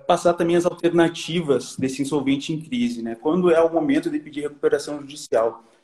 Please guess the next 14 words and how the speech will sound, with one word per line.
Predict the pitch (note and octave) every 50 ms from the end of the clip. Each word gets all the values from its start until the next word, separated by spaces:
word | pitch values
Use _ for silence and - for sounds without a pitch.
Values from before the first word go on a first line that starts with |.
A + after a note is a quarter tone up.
| _ _ _
Tenho | - B2 A#2+
certeza | A#2+ - C3+ C3+ - C3+ C#3 C#3+ C#3
que | - C3+
vocês | A#2+ B2 - - B2 A2+ - - - - _ -
fazem | A#2 A#2 B2 B2 B2+
um | B2
diagnóstico, | A#2+ A#2+ A#2 C#3 G2+ B2 A#2 B2+ C#3 C3+ - -
enfim. | C3+ C3+ - B2+ C3 C3+ - - - - - - - _ -
Eh, | - A#2+ B2+ B2 B2 A#2+ A#2+ A#2 A#2 - _
se | - - - B2+
puder | - B2+ A#2 A#2+ B2 B2 A#2+ -
passar | - - C3 B2+ - B2+ B2 B2+ C3+ C3+ -
para | - C3+
os | B2